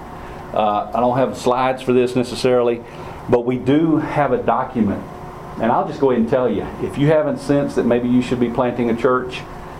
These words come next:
y-, again, I'll, I'm gonna give you my card here in a second. You can feel free to reach out to me and I'll get that along. And I take your, here, here's the thing, I take your confidentiality seriously. <laughs> Because there's nothing worse than,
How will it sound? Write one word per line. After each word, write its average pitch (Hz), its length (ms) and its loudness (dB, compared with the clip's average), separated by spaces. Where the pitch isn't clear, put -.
y-, 110 100 2
again, 117 380 2
I'll, 117 260 0
I'm 117 160 0
gonna 123 180 2
give 117 200 0
you 117 100 4
my 110 200 4
card 127 280 2
here 123 120 2
in 113 40 0
a 107 40 -2
second. 123 420 2
You 120 80 2
can 120 180 2
feel 123 300 2
free 127 240 0
to 113 80 0
reach 117 220 2
out 110 200 2
to 117 60 2
me 120 160 4
and 113 100 2
I'll 95 260 -2
get - 180 2
that 117 100 4
along. 117 460 2
And 113 140 4
I - 400 -4
take 147 280 0
your, 143 480 2
here, 147 180 2
here's 151 180 2
the 131 80 -8
thing, 123 340 0
I 147 220 0
take 151 380 0
your 139 240 4
confidentiality 131 960 2
seriously. 110 680 -2
<laughs> - 40 -14
Because 127 380 2
there's 113 160 2
nothing 156 420 2
worse 143 380 2
than, 123 180 2